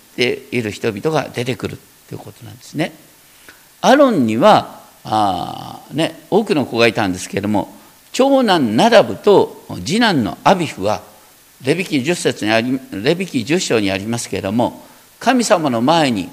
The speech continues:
ね、神が命じたのではない異なった火を捧げることによって、天からの火で焼き殺されたと恐ろしいことが書いてある。だから、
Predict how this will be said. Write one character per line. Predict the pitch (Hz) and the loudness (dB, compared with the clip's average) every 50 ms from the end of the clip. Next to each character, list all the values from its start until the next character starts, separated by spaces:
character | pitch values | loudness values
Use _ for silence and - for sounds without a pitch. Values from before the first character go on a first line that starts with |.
| - - - | -18 -18 -12
ね、 | 135 143 151 - - _ _ _ _ _ | -10 -10 -10 -10 -16 _ _ _ _ _
神 | - - 220 240 226 214 | -4 -2 0 0 0 2
が | 160 156 143 123 | 2 4 4 4
命 | 117 127 151 190 220 208 | 4 2 2 2 2 0
じ | 208 - | -2 -2
た | - 180 170 | 0 0 0
の | 160 147 127 | 0 -2 -2
で | 110 110 | 0 0
は | 104 98 95 101 | 0 0 -2 -2
な | 131 190 180 | 0 0 0
い | 127 95 | -2 -2
異 | - - 156 151 - 262 247 | -6 -8 -8 -4 -2 0 0
な | 254 254 | 0 -2
っ | 247 - | -4 -4
た | - 147 131 | -2 -2 -2
火 | 123 - 160 170 | -2 -2 -2 0
を | 139 107 | 0 -2
捧 | - 120 107 110 143 165 | -2 -8 -6 -4 -4 0
げ | 202 214 | 0 0
る | 190 180 | 0 0
こ | 147 156 | -4 -6
と | - - 143 | -6 -4 -4
に | 143 143 | -2 -2
よ | 151 156 | -2 -2
っ | |
て、 | 156 - - - 160 165 156 - - - - _ _ _ _ _ _ - - - _ _ _ - | -4 -6 -2 0 0 0 0 -2 -8 -20 -20 _ _ _ _ _ _ -20 -20 -20 _ _ _ -2
天 | - - 196 160 | 2 2 2 2
か | - 110 | 0 -4
ら | 104 110 98 | -6 -6 -8
の | 92 92 | -8 -6
火 | 101 104 | -6 -4
で | 98 101 90 90 | -4 -4 -6 -6
焼 | 92 85 - | -10 -12 -12
き | - - | -10 -6
殺 | - - 180 214 | -4 -2 -2 -2
さ | 185 190 220 | -2 -2 -2
れ | 190 196 190 | -2 -2 -2
た | - 202 - 202 175 185 - | -2 -2 -2 -2 -4 -6 -8
と | - - 156 | -10 -8 -6
恐 | 127 131 147 147 | -6 -4 -4 -4
ろ | 151 | -4
し | 143 143 | -2 -4
い | 147 | -4
こ | 127 120 | -4 -4
と | 95 98 | -6 -8
が | 85 95 | -10 -10
書 | - 104 | -10 -12
い | - | -12
て | - - | -12 -14
あ | - | -20
る。 | - _ _ _ _ _ _ _ _ _ _ _ - - - - _ _ - | -20 _ _ _ _ _ _ _ _ _ _ _ -20 -20 -20 -20 _ _ -4
だ | 233 196 220 | -2 0 2
か | 214 190 | 4 4
ら、 | 175 185 175 139 - - - | 6 6 6 4 2 -2 -14